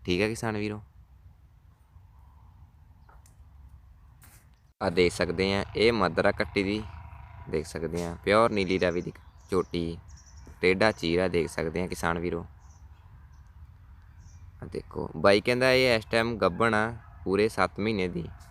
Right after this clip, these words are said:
ਬਾਈ ਕਹਿੰਦਾ ਇਹਨੂੰ ਆਪਾਂ ਤਿਆਰ ਕਰਕੇ ਸੇਲ ਕਰਾਂਗੇ, ਹਜੇ ਨਹੀਂ ਬਾਈ ਕਹਿੰਦਾ ਕਰਨੀ ਸੇਲ ਆਪਾਂ। ਆ ਦੇਖ ਸਕਦੇ ਆ ਚੰਗੀ ਮਦਰ ਰਿਕਾਰਡ ਦੀ ਕੱਟੀ ਆ ਕਿਸਾਨ ਵੀਰੋ,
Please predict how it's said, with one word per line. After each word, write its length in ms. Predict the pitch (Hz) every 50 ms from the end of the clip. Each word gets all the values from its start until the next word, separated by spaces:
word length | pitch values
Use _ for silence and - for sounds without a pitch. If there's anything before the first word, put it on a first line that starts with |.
| - - - - - - - -
ਬਾਈ 220 | - 92 98 98 92
ਕਹਿੰਦਾ 220 | - 107 110 113
ਇਹਨੂੰ 160 | 113 110 110
ਆਪਾਂ 120 | 104 110 -
ਤਿਆਰ 340 | - - 92 92 92 92 92
ਕਰਕੇ 340 | - 98 95 90 - 98 98
ਸੇਲ 300 | - - 90 87 85 -
ਕਰਾਂਗੇ, 440 | - 85 80 80 80 85 90 95 92 98 - - 90
ਹਜੇ 160 | 80 80 82
ਨਹੀਂ 120 | 82 85
ਬਾਈ 160 | 85 85 85 82
ਕਹਿੰਦਾ 200 | - 87 92 98
ਕਰਨੀ 320 | - 92 90 90 92 92
ਸੇਲ 260 | 90 - 90 92 92 92
ਆਪਾਂ। 220 | - - 104 101 110 - - - - - - -
ਆ 100 | - -
ਦੇਖ 220 | 78 - 78 76
ਸਕਦੇ 320 | 76 - 78 80 78 80 80
ਆ 120 | 80 82 82 - - - - - - - - - - - - - _ _ - - - - - - - - - _ - - - - - - -
ਚੰਗੀ 640 | - 107 107 113 107 123 127 127 127 127 123 120 - - - _ _ - - - - - - - -
ਮਦਰ 260 | 95 95 98 104 113
ਰਿਕਾਰਡ 320 | 113 110 - - 95 92 90
ਦੀ 120 | 87 95
ਕੱਟੀ 340 | 87 - 73 - - 87 87
ਆ 40 | 95
ਕਿਸਾਨ 380 | 92 98 - - 90 90 90 90
ਵੀਰੋ, 260 | 90 92 95 92 95